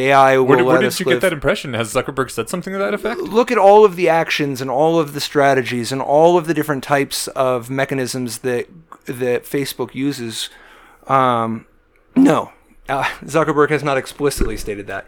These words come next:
Speaker 2: So wh-, what is
Speaker 1: But
Speaker 2: it that Facebook does that makes you think that that is their, the goal
Speaker 1: they
Speaker 2: they're
Speaker 1: move
Speaker 2: going for?
Speaker 1: more and more and more of people,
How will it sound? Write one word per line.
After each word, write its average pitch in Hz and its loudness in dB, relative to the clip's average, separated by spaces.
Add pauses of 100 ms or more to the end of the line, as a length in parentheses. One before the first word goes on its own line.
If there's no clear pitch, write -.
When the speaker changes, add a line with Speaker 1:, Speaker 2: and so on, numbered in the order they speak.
Speaker 2:
So 175 0
wh-, 160 -2
what 160 4
is 180 0
Speaker 1:
But 131 2
Speaker 2:
it 127 2
that - -16
Facebook 165 -6
does 156 -4
that 135 -4
makes 135 -8
you 127 -4
think 208 -10
that 113 -4
that 110 -2
is 107 -6
their, 104 -2
the 101 -10
goal 107 -6
Speaker 1:
they 147 4
Speaker 2:
they're 147 2
Speaker 1:
move 175 4
Speaker 2:
going 147 -4
for? - -
Speaker 1:
more 185 2
and 165 -2
more 143 0
and 131 -4
more 135 -2
of 131 -8
people, 127 -6